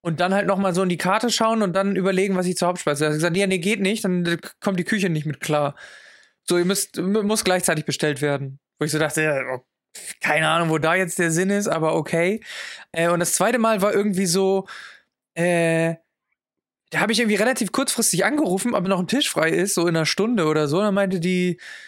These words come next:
"Ja, klar, kriegen wir hin." Und dann b-, bin ich irgendwie dahin und dann meinte sie so, "Ja, hier, ich hab das ja hier noch möglich gemacht. Also, dass, dass es hier, ne, dass das noch klappt."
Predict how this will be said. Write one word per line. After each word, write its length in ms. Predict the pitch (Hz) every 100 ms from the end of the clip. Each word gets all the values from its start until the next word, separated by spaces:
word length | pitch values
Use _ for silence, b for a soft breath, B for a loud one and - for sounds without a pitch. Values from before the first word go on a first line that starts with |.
| B -
"Ja, 560 | 247 339 339 294 277
klar, 460 | 262 247 254 254 247
kriegen 260 | 247 226 220
wir 80 |
hin." 260 | 180 147 127 _ _ _ _ _ _ -
Und 180 | 143
dann 160 | 185 170
b-, 140 | 165 170
bin 120 | 220
ich 100 | 277
irgendwie 160 | 240 196
dahin 340 | 156 185 294
und 80 | 339
dann 120 | 240
meinte 200 | 233 240
sie 140 | 208 220
so, 300 | 226 226 214
"Ja, 180 | 254 233
hier, 260 | 226 226
ich 100 | 160
hab 60 | 185
das 120 | 233
ja 220 | 240 240 233
hier 200 | 214 233
noch 140 | 220
möglich 340 | 220 277 190
gemacht. 320 | - 156 156 -
Also, 180 | 165 165
dass, 180 | 165 -
dass 200 | 175 170
es 100 | 160
hier, 320 | 196 190 185
ne, 160 | 180 226
dass 140 | 220
das 100 | 202
noch 140 | 190 -
klappt." 320 | 208 156